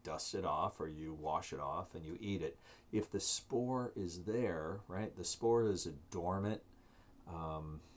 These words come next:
nodule, right, basically, and the bacteria is inside of it, but it's dormant, it's sleeping in the ground for so many years, however long, whatever it is,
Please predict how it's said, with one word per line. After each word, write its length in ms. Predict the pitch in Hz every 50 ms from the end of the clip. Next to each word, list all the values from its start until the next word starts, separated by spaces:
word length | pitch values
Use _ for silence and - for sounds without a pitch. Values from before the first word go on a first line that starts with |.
| - - - - - -
nodule, 560 | - 87 90 90 85 80 78 - 76 69 - - - - -
right, 320 | 90 82 82 82 80 78 -
basically, 640 | 98 87 82 80 - 80 - - 82 78 78 78 78
and 460 | 78 85 82 82 82 80 80 80 78
the 180 | - 78 78 80
bacteria 600 | 78 - 85 85 - - - 107 101 95 98 92
is 320 | 90 87 82 85 82 - -
inside 640 | - 110 95 90 87 82 - - 85 82 85 85 76
of 80 | 73
it, 160 | 76 73 - - - - - - - - - - -
but 220 | 90 85 87 -
it's 200 | 87 85 82 -
dormant, 420 | - - - 107 107 107 92 80 76
it's 160 | 76 - -
sleeping 600 | - - - - 101 117 120 113 - 98 85 80
in 160 | 80 85 87
the 60 | 82
ground 440 | 80 - 87 87 90 90 90 85 80
for 400 | - - 87 82 80 78 76 76 78
so 360 | - - - - - 101 107
many 180 | 107 104 95
years, 460 | 90 85 85 92 90 82 80 78 76 -
however 400 | - 95 90 92 90 85 90 85
long, 340 | 82 85 82 78 73 73
whatever 420 | 73 82 85 85 80 80 80 78 80
it 60 | 85
is, 280 | 92 87 71 - -